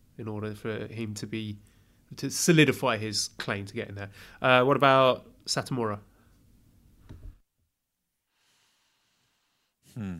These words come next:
Speaker 1: She has, I mean, she's a
Speaker 2: Yeah.
Speaker 1: pioneer of women's wrestling. She's gotta be in there.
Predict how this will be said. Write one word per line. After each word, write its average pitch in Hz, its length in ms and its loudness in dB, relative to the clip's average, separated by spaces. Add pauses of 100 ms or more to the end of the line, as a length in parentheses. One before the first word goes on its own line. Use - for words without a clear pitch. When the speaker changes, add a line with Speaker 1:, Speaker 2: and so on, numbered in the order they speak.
(720)
Speaker 1:
She - 160 0
has, - 260 -2
I 117 60 -6
mean, 120 120 0
she's 123 220 0
a 117 80 -4 (260)
Speaker 2:
Yeah. 87 240 -16
Speaker 1:
pioneer 151 480 0
of 104 220 -10
women's 131 320 -4
wrestling. 110 360 -6
She's 120 140 -14
gotta 113 200 -4
be 107 140 -10
in 101 100 -10
there. 104 180 -10